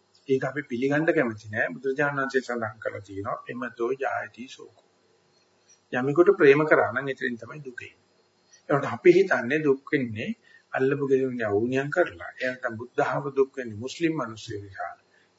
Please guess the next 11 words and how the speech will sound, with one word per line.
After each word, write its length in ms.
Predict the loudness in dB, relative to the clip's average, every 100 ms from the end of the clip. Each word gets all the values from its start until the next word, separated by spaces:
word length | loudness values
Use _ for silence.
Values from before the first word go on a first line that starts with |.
| -6
කතෝලික 340 | 2 6 8
මිනිස්සු 340 | 6 2 -4 -8
කියලා 260 | -8 -8 -6
කද්දාකවත් 640 | -6 -6 -8 -8 -10 -18
නෑ. 240 | _ -20 _ _ _ _ _ _
ඒ 20 | -14
නිසා 240 | -8 -8
මේ 180 | -4 -4
සංඥාව 540 | -4 -6 -2 -2 -2 -4
තීරුම් 400 | -4 -2 0 -2
ගත්තොත් 500 | -2 -2 -4 -8 -8